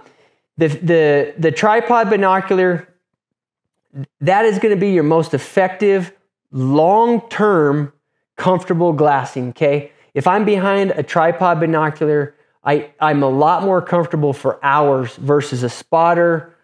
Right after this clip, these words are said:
or trying to hold, you know, in, hold a, uh, chest binocular and glass with, okay?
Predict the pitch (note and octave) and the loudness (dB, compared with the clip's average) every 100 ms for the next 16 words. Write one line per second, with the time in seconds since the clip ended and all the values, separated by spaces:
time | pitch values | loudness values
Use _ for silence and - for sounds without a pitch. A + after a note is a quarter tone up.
0 | _ _ D3+ C#3 C3+ - D#3 D3+ D3 B2+ | _ _ 0 0 0 0 0 2 0 0
1 | C#3+ C#3+ C3+ - _ _ _ D3+ C#3 B2+ | 2 2 0 -4 _ _ _ -2 0 2
2 | D3 C#3+ - _ _ B2+ D#3 D3+ C3 B2 | 0 -2 -8 _ _ -2 2 4 2 2
3 | C3 C3 B2 A2 G#2 D#3 D3 - C3+ B2 | 0 0 0 -4 -4 -2 -2 -4 -4 -2
4 | A#2 B2+ A#2+ A#2+ B2+ B2+ - A2+ - C#3 | -4 -6 -6 -4 -4 -4 -8 -14 -6 -2
5 | C#3 | -2